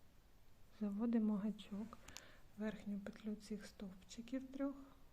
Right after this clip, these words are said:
Ось бачите, ось три стовпчика, ось петля верхня.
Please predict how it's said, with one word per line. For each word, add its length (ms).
Ось 260
бачите, 400
ось 200
три 240
стовпчика, 680
ось 200
петля 440
верхня. 500